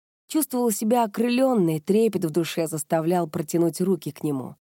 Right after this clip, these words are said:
«Я всегда знал, что у меня есть скрытые способности. Это, кстати, я ещё не старался». Я влюблена в наши шутливые диалоги. «Проходи уже». Я нетерпеливо потянула его в комнату.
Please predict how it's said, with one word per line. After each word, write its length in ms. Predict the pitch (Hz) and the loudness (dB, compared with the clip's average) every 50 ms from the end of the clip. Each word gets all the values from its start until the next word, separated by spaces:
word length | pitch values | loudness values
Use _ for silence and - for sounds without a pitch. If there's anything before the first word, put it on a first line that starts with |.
| _ _ _ | _ _ _
«Я 180 | - 175 180 175 | 0 2 2 2
всегда 400 | - - 208 196 180 185 208 185 180 | 2 0 -2 0 2 4 4 4 4
знал, 320 | 170 202 220 220 185 160 | 4 4 4 4 4 0
что 160 | - - 185 | -2 0 2
у 40 | 180 | 4
меня 200 | 170 170 175 175 | 4 4 4 4
есть 300 | 175 175 175 165 - - | 4 4 2 2 0 -4
скрытые 360 | - - 190 180 160 - 165 | -2 0 0 0 2 0 -2
способности. 760 | 156 - - 170 170 170 - 196 160 135 143 147 143 - - 175 | -2 0 0 0 0 0 0 -2 -2 0 -2 -6 -6 0 0 2
Это, 260 | 196 240 - 359 339 | 2 2 0 -2 -4
кстати, 420 | - - - 302 294 285 285 - | -4 -4 -2 -2 -2 -2 -2 -2
я 240 | 302 285 269 269 254 | -2 0 0 2 0
ещё 240 | 277 262 - - 277 | 0 -2 -2 -2 0
не 120 | 277 269 | 0 0
старался». 680 | 226 - 277 269 247 190 185 202 214 196 - 160 139 147 _ _ _ _ _ _ _ _ - | 0 0 0 2 4 4 4 4 0 -2 -4 -4 -6 -6 _ _ _ _ _ _ _ _ -8
Я 300 | - 226 247 277 269 262 | -6 0 0 2 2 2
влюблена 580 | 220 214 208 190 180 185 185 185 185 190 190 190 | 2 2 2 2 2 2 2 4 4 2 2 0
в 60 | 165 | 0
наши 300 | 160 165 160 151 - 151 | 0 0 -2 -2 -6 -8
шутливые 580 | 143 - 156 147 - 160 160 160 151 147 151 147 | -8 -6 -8 -8 -4 -4 -4 -2 -2 -4 -4 -4
диалоги. 720 | 147 156 160 151 151 147 147 120 120 - - - - - _ _ _ _ _ _ _ _ _ _ _ _ | -4 -4 -4 -4 -4 -4 -4 -6 -6 -6 -10 -14 -14 -14 _ _ _ _ _ _ _ _ _ _ _ _
«Проходи 480 | - 277 262 - 277 277 226 254 294 269 | -4 -4 -2 0 0 0 2 2 0 2
уже». 300 | 202 165 147 165 156 147 _ _ _ _ _ _ - | 0 0 -2 -4 -8 -8 _ _ _ _ _ _ 0
Я 140 | 214 214 202 | 2 2 4
нетерпеливо 760 | 196 196 185 - 190 180 - 202 202 202 220 240 220 185 160 | 4 2 2 0 -4 -4 0 0 2 2 2 2 2 2 0
потянула 460 | 151 175 165 - 175 175 185 180 180 | 0 -2 -2 0 0 2 2 2 2
его 180 | 180 165 175 175 | 2 2 0 -2
в 100 | - - | -4 -2
комнату. 540 | - 185 160 147 147 - - 131 127 139 | -2 0 0 0 -2 -4 -6 -8 -10 -10